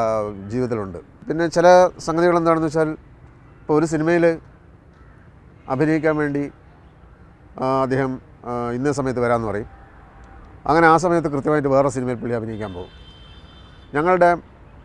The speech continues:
സന്ദേശം, ഞാൻ എഴുതുകയും സദനന്തിക്കാട് ഡയറക്റ്റ് ചെയ്യുകയും ചെയ്ത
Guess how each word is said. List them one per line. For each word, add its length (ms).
സന്ദേശം, 600
ഞാൻ 220
എഴുതുകയും 560
സദനന്തിക്കാട് 600
ഡയറക്റ്റ് 300
ചെയ്യുകയും 220
ചെയ്ത 180